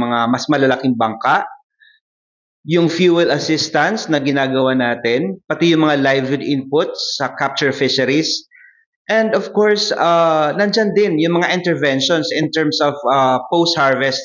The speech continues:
facilities. Ang lal-, mga lalawigan po na nakaharap sa West Philippine Sea ay kabilang dyan yung, ah, Region one, Region three, pati po itong, ah, Mimaropa.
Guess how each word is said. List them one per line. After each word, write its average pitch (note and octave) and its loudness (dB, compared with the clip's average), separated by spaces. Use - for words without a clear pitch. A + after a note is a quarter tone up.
facilities. A#2+ -8
Ang E3+ 2
lal-, F3+ 2
mga G#3+ 2
lalawigan A#3+ 2
po D3 2
na D#3 2
nakaharap E3 0
sa D3 0
West C#3+ 0
Philippine C#3+ -2
Sea E3 -2
ay D3+ 2
kabilang D3 0
dyan D3 0
yung, C3 2
ah, B2 0
Region C3+ 0
one, F#3 0
Region D3+ -2
three, D#3+ -2
pati E3+ 0
po F3+ 2
itong, E3 2
ah, C#3 2
Mimaropa. A#2+ 0